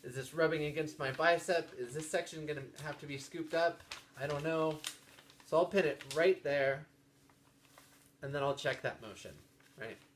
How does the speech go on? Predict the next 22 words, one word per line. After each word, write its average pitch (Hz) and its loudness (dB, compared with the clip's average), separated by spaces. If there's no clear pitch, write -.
So - -6
I'm 131 -6
getting 135 0
a 131 -4
little 139 2
bit 143 2
of 139 -2
neck 135 -4
contact. 160 -4
That 135 -6
tells 147 -4
me 156 -6
these 156 -4
should - -20
be - -8
a 117 -8
little 113 -12
shorter. 104 -12
So - -18
I'll - -20
just - -20
cut - -20